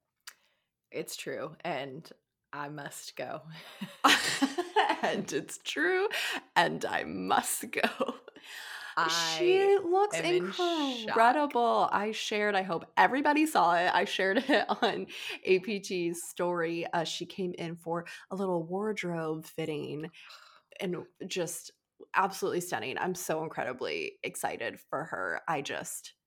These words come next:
Speaker 2: I just absolutely love it. It feels like my, like, childhood fandom and my, like, adult fandom, like, collide, which is just
Speaker 1: Mm, love that.
Speaker 2: perfection.
Speaker 1: I sang Come What May at karaoke this weekend.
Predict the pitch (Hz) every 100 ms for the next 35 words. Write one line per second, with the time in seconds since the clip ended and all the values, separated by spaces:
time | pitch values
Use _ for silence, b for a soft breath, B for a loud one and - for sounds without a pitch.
0 | _ _ _ _ _ 170 160 165 - -
1 | - - 139 151 - - 151 160 - _
2 | _ _ - 160 - _ _ - 156 160
3 | 160 175 180 165 147 147 - _ _ _
4 | _ _ _ _ _ - 156 139 156 151
5 | 147 - 156 160 170 160 160 156 156 156
6 | 151 165 156 - 160 156 151 160 - 143
7 | - - 156 165 160 - - - - 107
8 | 98 160 196 175 156 151 143 - 139 151
9 | 175 170 143 156 165 175 - - 143 143
10 | - - - 180 _ _ _ b b b
11 | b b _ 196 180 196 233 233 - 190
12 | 180 180 180 - _ - 180 180 175 -
13 | 170 165 170 - - 180 - 190 - 185
14 | - 185 - 180 - - 262